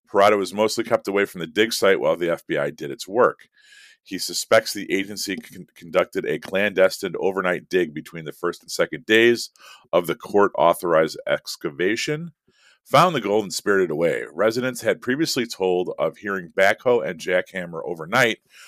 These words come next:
when the dig was supposed to have been paused, and seeing a convoy of F B I vehicles, including large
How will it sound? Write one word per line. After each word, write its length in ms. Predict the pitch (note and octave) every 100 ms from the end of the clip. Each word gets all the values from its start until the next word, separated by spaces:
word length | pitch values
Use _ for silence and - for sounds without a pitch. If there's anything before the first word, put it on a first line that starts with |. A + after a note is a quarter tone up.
| _
when 200 | F#2 F#2
the 100 | E2+
dig 400 | D2+ - G#2 G#2+
was 280 | F2+ F#2 F#2
supposed 400 | - - G2 -
to 120 | F#2+
have 180 | E2+ D2+
been 140 | - D2
paused, 640 | - F#2+ E2 D2 D2 - _ - - -
and 180 | F2+
seeing 340 | - - A#2 A2
a 120 | F2+
convoy 560 | - A2+ A#2+ A2+ A2 G2+
of 240 | D#2+ E2+
F 240 | - F#2+
B 140 | - F#2+
I 160 | G2
vehicles, 640 | E2+ D#2+ D2 - D#2 F2 -
including 560 | D#2+ - F#2 F2+ F2 D#2+
large 480 | A#1 E2 E2+ E2